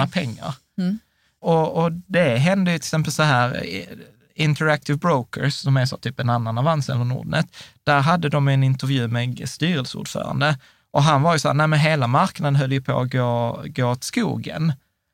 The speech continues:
Speaker 2: Liksom, för vad som händer här är ju när de här hedgefonderna måste täcka sina, si-, sina de här, att de måste lämna tillbaka, då måste de köpa för vilket pris som helst.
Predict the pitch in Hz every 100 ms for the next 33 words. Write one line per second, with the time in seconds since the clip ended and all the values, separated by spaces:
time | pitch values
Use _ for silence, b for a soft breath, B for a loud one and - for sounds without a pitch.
0 | - 151 160 151 160 156 160 151 185 123
1 | 113 151 196 - 151 151 143 139 139 151
2 | 117 123 180 - 170 139 135 131 - -
3 | 151 - - - 175 180 139 123 - -
4 | - - - - - 139 - 135 - 127
5 | 123 127 127 117 - 120 127 117 123 117
6 | 117 139 170 131 - 139 147 139 131 131
7 | 131 - - 123 117 139 - 120 107 -
8 | - -